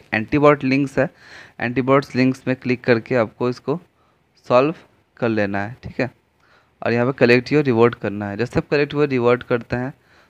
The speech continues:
तो आपके पास देखिए फिफ्टी tokens has been added to your balance, तो फिफ्टी tokens मेरे पास आ चुका है, मैंने ओके कर लिया। ओके करने के बाद अब देखिए यहाँ पे क्या करना है,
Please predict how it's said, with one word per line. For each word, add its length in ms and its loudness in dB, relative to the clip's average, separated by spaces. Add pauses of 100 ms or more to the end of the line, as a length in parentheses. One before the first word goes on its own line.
(140)
तो 80 -4
आपके 160 -6
पास 200 0
देखिए 320 -2 (300)
फिफ्टी 220 -6
tokens 400 2
has 180 2
been 140 2
added 380 2
to 180 -4
your 120 4
balance, 300 0
तो 60 -8
फिफ्टी 240 -6
tokens 400 0
मेरे 140 2
पास 260 0 (440)
आ 60 -2
चुका 300 0
है, 200 -6 (100)
मैंने 180 -2
ओके 240 -2
कर 140 2
लिया। 260 2 (1400)
ओके 120 0
करने 240 0
के 100 2
बाद 340 4 (420)
अब 160 -2
देखिए 220 0
यहाँ 140 -2
पे 120 -4
क्या 160 2
करना 340 2
है, 160 -2